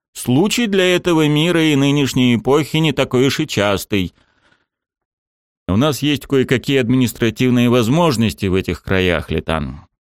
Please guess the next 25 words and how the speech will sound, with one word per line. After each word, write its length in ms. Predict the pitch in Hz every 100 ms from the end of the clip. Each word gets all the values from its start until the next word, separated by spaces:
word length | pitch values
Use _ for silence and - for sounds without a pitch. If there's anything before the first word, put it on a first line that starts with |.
| _ -
Попаданец 600 | 110 101 92 98 92 -
приоткрыл 560 | - 92 90 - 92 82
суперкарго 720 | 98 - 87 - 95 87 92
часть 360 | - 90 85 -
своих 280 | 87 87
замыслов. 680 | 80 87 73 - - 82 _ _ _ _
«Как 200 | - 143
только 320 | - 170 147 151
доберемся 600 | 139 139 147 151 120 123
до 120 | 123
ближайшего 680 | 127 120 127 113 117 113 110
города, 480 | 147 208 202 131
так 180 | 101 98
получим 460 | - 113 170 165 143
помощь, 600 | 104 107 107 95 82 - _ _
в 100 | 120
том 160 | 117
числе 460 | 120 - - 104 127
и 20 |
повозками. 840 | 117 90 90 95 92 - 85 87 - _ -
Вскоре 460 | - - 233 208
вернешься 840 | 131 151 143 110 123 123 - 98
за 140 | 87 95
своим 420 | - 98 90 92
имуществом. 760 | 92 87 - - - 82 60